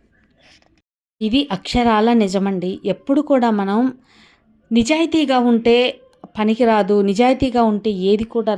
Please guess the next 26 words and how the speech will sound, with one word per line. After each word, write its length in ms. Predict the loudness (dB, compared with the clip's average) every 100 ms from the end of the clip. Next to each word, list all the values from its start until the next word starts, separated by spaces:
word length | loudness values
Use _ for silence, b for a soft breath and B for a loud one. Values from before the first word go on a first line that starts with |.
| -2
రాదు 260 | -2 0 0
అనుకుంటాం. 420 | -2 -6 -10 -12 -12 -10
కానీ 220 | -8 -6 -6
ఎప్పుడు 260 | -8 -8 -8
కూడా 320 | -6 -4 -4
ఆ 120 | -4 -4
నిజాయితీ 420 | -4 -2 -2 -2 -6
అనేది 240 | -6 -6 -6
గెలిపిస్తుంది. 680 | -6 -8 -12 -12 -8 -8 -10 B B B -2
మనలోని 540 | 0 2 4 4 4 2 -2 -2
ధర్మం, 480 | 0 2 0 0 -2 -4 -6
న్యాయం 500 | -4 -2 0 0 0 -2 -8
అనేవి 460 | -8 -6 -4 -4 -6 -8 -8
మనకు 360 | -6 -6 -6 -6 -6 -8 _ -12 -6
ధర్మంగా 480 | -2 0 2 2 2
అనిపిస్తే 540 | 0 -4 -8 -12 -12 -10 -10 B B B -4
అలాగే 320 | 0 0 2 2
వదిలేయాలి. 640 | 0 0 -2 0 0 -2 -6
అంతేకాని 480 | -8 -6 -6 -6 -4 -2
ఏదో 140 | -2 -2
దొడ్డుదారిలో 600 | -2 -4 -4 -4 -2 -4 -2
పోదాం, 280 | -6 -4 -4
అడ్డదారుల్లో 540 | -4 -2 -2 0 -2 -2
పోయి 260 | -4 -4 -4 -4 B -8
దీన్ని 240 | -4 -2 0
ఎలాగైనా 440 | 0 0 2 0